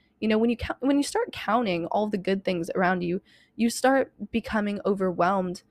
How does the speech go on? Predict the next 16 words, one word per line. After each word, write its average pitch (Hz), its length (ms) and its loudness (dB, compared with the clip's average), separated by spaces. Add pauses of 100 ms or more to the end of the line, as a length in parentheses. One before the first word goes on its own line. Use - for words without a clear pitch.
(260)
with 208 160 0
the 202 120 0
understanding 190 520 0
of 180 120 0
just 196 300 0
how 196 180 4
incredibly 190 640 0
lucky 180 400 0
and 175 160 -4
blessed 180 420 -2
you 180 140 -4
are 180 260 2
as 190 120 -2
a - 40 -6
person. 170 560 -2 (420)
And, 202 300 2